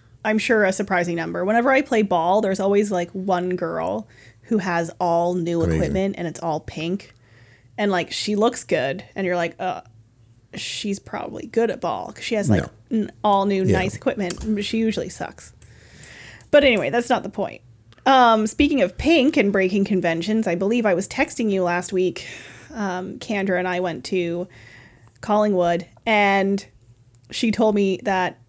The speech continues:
Speaker 1: she originally wanted her logo to be pink and that she was
Speaker 2: Yes.
Speaker 1: told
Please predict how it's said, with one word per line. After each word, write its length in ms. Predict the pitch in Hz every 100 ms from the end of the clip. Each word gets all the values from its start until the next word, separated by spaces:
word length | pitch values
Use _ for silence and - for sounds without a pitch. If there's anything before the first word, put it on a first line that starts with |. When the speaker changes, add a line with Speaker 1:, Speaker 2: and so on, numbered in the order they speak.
| _ - -
Speaker 1:
she 240 | - 202
originally 640 | 208 185 196 214 208 214
wanted 680 | 202 196 190 180 180 185 214 - - -
her 220 | 208 196
logo 340 | 180 175 185
to 140 | 185 185
be 120 | 165
pink 480 | - 190 226 - -
and 160 | 202 175
that 140 | -
she 100 | -
was 160 | 185 175 175
Speaker 2:
Yes. 160 | 196
Speaker 1:
told 260 | 185 180